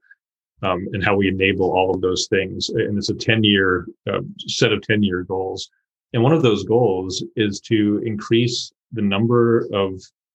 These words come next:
employees who self-identify with a disability to ten percent of our workforce globally. And in order to do that, there's a, you know, there's a lot involved in that statement around, you know, the, the hiring processes and the,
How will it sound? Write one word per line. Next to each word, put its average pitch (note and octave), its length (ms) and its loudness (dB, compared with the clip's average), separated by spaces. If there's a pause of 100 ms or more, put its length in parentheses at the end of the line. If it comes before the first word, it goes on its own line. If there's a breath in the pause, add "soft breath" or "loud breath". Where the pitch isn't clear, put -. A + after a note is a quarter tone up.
(160)
employees G#2+ 680 4
who G#2+ 120 -4
self-identify G#2 840 2
with F#2 160 0
a F2+ 40 -8
disability F#2+ 800 0 (300)
to G2+ 120 -6
ten A2+ 260 2
percent G2+ 520 2
of F#2 80 -4
our F2+ 160 2
workforce - 680 -4 (160)
globally. G2 480 0 (1160 soft breath)
And G2 320 0 (360)
in A#2 100 2
order B2+ 240 4
to G2+ 80 0
do E3+ 180 2
that, G2 300 2 (520)
there's G#2 200 2
a, A2 40 2
you G#2+ 60 0
know, G#2+ 120 0
there's G2+ 120 -2
a G2 40 -4
lot A2 260 2
involved A2 420 0
in F#2+ 80 -4
that F#2 140 -8
statement G2+ 500 -2
around, F#2+ 380 -2 (240)
you A#2+ 100 -8
know, F2+ 160 -6 (440)
the, G#2+ 360 -4
the F#2+ 160 -4
hiring G#2 400 2
processes G2 840 0
and F2+ 180 -6
the, F#2 200 -2